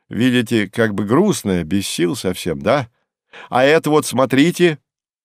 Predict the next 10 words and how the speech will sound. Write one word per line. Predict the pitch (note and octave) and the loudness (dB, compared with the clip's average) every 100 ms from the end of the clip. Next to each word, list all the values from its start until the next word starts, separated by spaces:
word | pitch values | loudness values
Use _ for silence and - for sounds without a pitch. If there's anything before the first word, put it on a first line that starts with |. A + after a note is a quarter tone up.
| _ _ | _ _
передала | - G#2+ G2+ G#2+ G#2+ | -4 -2 0 0 0
другую | G2+ A2 A2 B2+ A2 A2 | -2 -2 0 2 4 2
и | |
замолчала, | G2 G#2+ G#2+ - B2+ B2 G#2+ | 2 2 0 0 0 0 2
давая | G#2 G#2+ G#2+ | 2 2 2
возможность | G#2 F#2+ G#2+ G2+ G2+ G2 - - | 0 0 0 0 -2 -6 -10 -18
всем | - - G#2+ | -8 -2 -2
посмотреть | G2 G2 G#2 G2+ G#2+ A2 A2 | -2 -6 -2 -2 0 -2 -2
и | |
насладиться. | G2+ - F#2+ F#2+ D#2 - | -4 -2 -2 -2 -4 -10